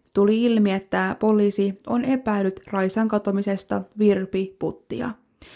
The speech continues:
Useampi henkilö oli nähnyt Virpin ja Raisan tuntomerkkeihin sopivan kaksikon liikkuvan yhdessä Tampereella.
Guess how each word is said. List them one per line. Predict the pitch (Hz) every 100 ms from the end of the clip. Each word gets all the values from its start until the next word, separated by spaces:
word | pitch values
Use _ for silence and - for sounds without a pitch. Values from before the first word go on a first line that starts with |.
| - -
Useampi | 190 190 190 180 185 196
henkilö | 196 190 190 190 190
oli | - 208
nähnyt | 214 220 220 220 220
Virpin | 226 220 220 208 214
ja | 226
Raisan | 233 240 233 226 220
tuntomerkkeihin | 254 240 220 202 202 - 196 196 202
sopivan | 214 214 202
kaksikon | 208 202 - 208 196 214
liikkuvan | 233 214 - 196 190
yhdessä | 202 190 196 196 190 -
Tampereella. | 196 196 208 226 233 247 254